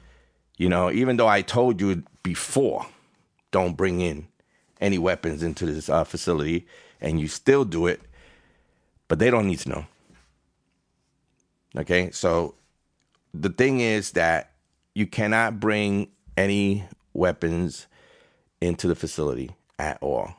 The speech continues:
A box cutter, even though my case is, is, I'm not gonna talk about it because I know management be listening. So I, I'm not gonna talk about what I got to fix my cases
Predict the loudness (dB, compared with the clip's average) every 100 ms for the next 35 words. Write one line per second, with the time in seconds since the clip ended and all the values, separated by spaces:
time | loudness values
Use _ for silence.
0 | -12 -8 0 0 0 -6 -6 0 2 2
1 | 0 -6 -20 -20 -20 _ 2 2 4 6
2 | 6 6 2 0 2 2 2 2 0 0
3 | -2 -2 -4 -16 _ _ _ _ _ _
4 | _ -4 -4 -4 -8 -10 -6 0 2 2
5 | 0 2 2 4 4 2 2 0 -2 0
6 | 0 0 -2 0 2 2 0 0 0 2
7 | 2 2 0 -2 -2 -8 -20 _ _ _
8 | _ 2 2 4 2 4 4 4 2 4
9 | 2 4 2 2 4 4 4 2 2 0
10 | -2 -8 -2 -4 -2 -2 0 -2 -6 -10
11 | -12 -12 -16